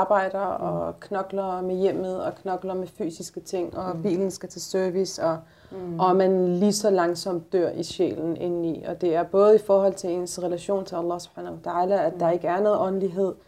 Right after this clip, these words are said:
Speaker 2: Mm.
Speaker 1: at, øh, salat, det bare bliver sådan en bevægelse, men også over i, at det, det er simpelthen for trist, hvis
Speaker 2: Mm.
Speaker 1: man gennemgår et, øh, et helt, en, et helt liv uden at opleve intens kærlighed
Speaker 2: Mm.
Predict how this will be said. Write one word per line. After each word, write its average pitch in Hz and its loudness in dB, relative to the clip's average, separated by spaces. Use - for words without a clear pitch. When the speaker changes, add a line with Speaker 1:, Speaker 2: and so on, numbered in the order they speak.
Speaker 2:
Mm. 180 -12
Speaker 1:
at, 175 -6
øh, 170 0
salat, 190 2
det 190 -2
bare 180 4
bliver 190 0
sådan 180 -2
en 170 -2
bevægelse, 196 2
men 175 -2
også - 0
over 180 4
i, 190 0
at 165 0
det, 190 2
det 196 2
er 185 2
simpelthen 196 2
for - -10
trist, 208 -6
hvis 180 -4
Speaker 2:
Mm. 185 -2
Speaker 1:
man 190 -2
gennemgår 202 4
et, 180 -4
øh, 185 -4
et - -6
helt, - -2
en, 196 -8
et 202 -4
helt 220 -2
liv 220 2
uden 220 0
at 220 -2
opleve 196 2
intens 202 -6
kærlighed 214 -4
Speaker 2:
Mm. 175 -4